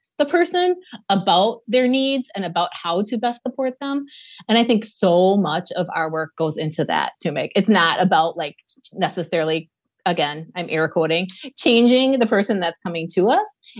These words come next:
It, the majority of the work may be around changing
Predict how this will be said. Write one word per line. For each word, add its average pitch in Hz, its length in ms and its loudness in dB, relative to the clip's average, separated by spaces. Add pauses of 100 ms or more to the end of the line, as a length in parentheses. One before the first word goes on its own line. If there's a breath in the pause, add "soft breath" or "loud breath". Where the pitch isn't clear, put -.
It, 226 320 0
the 196 100 4
majority 185 480 4
of 208 80 2
the 185 80 0
work 165 320 -4
may 165 220 -6
be 196 420 0
around 165 320 -4 (120)
changing 156 640 -2